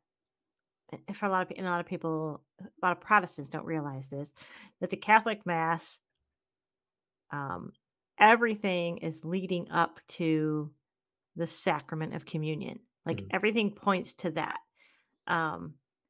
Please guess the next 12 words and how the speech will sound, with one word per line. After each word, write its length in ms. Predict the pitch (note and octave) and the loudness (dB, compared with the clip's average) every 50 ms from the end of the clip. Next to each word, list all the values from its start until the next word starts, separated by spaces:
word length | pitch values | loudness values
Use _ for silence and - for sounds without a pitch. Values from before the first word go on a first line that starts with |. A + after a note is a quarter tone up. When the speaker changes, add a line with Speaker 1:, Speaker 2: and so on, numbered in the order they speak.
| _ _ _ | _ _ _
Speaker 1:
and 100 | F#3 F3 | -4 -2
is 100 | E3 E3 | -2 -4
taking 420 | - - F#3+ F3+ E3 - E3+ F3 F3 | -4 -4 -4 -4 -4 -4 -8 -6 -6
you, 220 | E3+ E3 E3 - - | -4 -4 -6 -6 -4
like, 200 | - F3 D#3+ - | -6 -6 -4 0
that's 320 | - F3+ F#3 - - - - | 2 4 4 4 2 -2 -8
the 100 | - - | -10 -10
pinnacle 600 | - - G3+ F#3+ G#3 G#3 - - D4 D#4 D#4+ D#4+ D#4+ - _ - | -4 -2 0 0 0 0 2 2 4 4 2 0 -4 -4 _ 2
of 440 | F3 F3 F3 E3+ F3 E3+ E3 D#3+ - - _ _ _ _ | 4 6 6 4 4 2 0 -4 -8 -14 _ _ _ _
the 100 | F3 E3+ | -2 0
worship 440 | D#3 E3+ E3+ D#3+ - F3+ E3+ - - | 0 0 0 0 -2 -4 -4 -2 -2
gathering. 460 | E3 E3+ F3+ F3+ - - - - | -2 -2 -2 -2 -6 -10 -14 -16